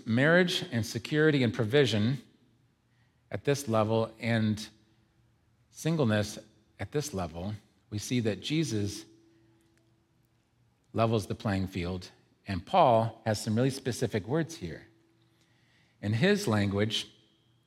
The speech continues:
he doesn't want us to be anxious, and he doesn't want us to have divided hearts. And I think he would say there is an advantage to being single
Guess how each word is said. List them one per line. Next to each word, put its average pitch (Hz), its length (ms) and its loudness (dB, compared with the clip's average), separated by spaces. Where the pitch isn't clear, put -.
he 131 60 -2
doesn't 147 260 2
want 131 160 2
us 123 80 -2
to 110 100 -12
be 120 160 -2
anxious, 123 440 -4
and 98 100 -6
he 98 60 -2
doesn't 117 280 0
want 110 160 0
us 113 120 -2
to - 140 -14
have 98 260 -2
divided 101 480 0
hearts. - 460 -8
And 101 160 -4
I 92 80 -2
think 123 220 -2
he 175 160 -2
would 165 180 2
say 104 440 2
there 107 160 0
is 101 100 0
an 104 80 0
advantage 101 600 0
to 98 80 -8
being 95 240 -2
single 104 480 -2